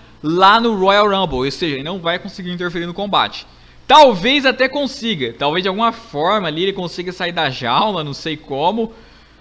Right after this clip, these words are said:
mas é muito difícil crer que o Roman Reigns não vença o Kevin Owens no Royal Rumble, depois de perder esse título americano.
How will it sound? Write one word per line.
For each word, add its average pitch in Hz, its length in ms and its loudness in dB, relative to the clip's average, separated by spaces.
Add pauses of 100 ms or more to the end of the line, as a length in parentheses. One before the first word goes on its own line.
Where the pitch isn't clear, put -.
(180)
mas 202 640 4
é 233 60 4
muito 233 340 -2 (120)
difícil 202 680 -6 (140)
crer 185 240 2
que 214 100 -12
o 190 40 -8
Roman 180 240 -4
Reigns 175 140 -6
não 196 160 -4
vença 165 380 -6
o 165 40 -14
Kevin 175 280 -6
Owens 165 200 -6
no 175 140 -8
Royal 156 300 -2
Rumble, 120 380 -4
depois 135 380 -2
de 147 60 -8
perder 139 240 -6
esse 143 140 -12
título 143 280 -10
americano. 151 540 -6